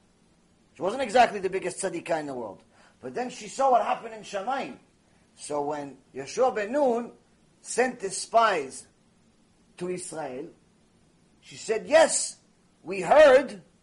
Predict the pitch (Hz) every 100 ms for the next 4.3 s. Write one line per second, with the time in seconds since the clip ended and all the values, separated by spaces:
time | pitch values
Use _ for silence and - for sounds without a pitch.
0 | _ _ _ _ _ - 180 196 156 269
1 | 190 277 - - 151 131 208 196 160 123
2 | 110 101 107 117 - 208 - 220 208 -
3 | 190 156 135 123 165 151 - 170 156 233
4 | 226 185 156